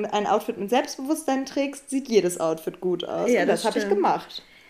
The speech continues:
Speaker 2: Aber teilweise, was man auch in dem Alter so gemacht hat, ist auch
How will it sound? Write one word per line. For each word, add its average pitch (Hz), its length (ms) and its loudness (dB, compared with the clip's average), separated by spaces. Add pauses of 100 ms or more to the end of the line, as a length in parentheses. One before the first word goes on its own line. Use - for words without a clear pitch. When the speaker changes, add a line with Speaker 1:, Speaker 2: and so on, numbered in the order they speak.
(100)
Speaker 2:
Aber 185 240 -6
teilweise, 170 560 0
was 196 160 -4
man 160 140 -8
auch - 160 -6
in 185 140 -6
dem 180 180 -2
Alter 185 380 -2
so 175 100 -10
gemacht 185 480 -8
hat, 165 160 -6
ist - 220 -12
auch 180 100 -12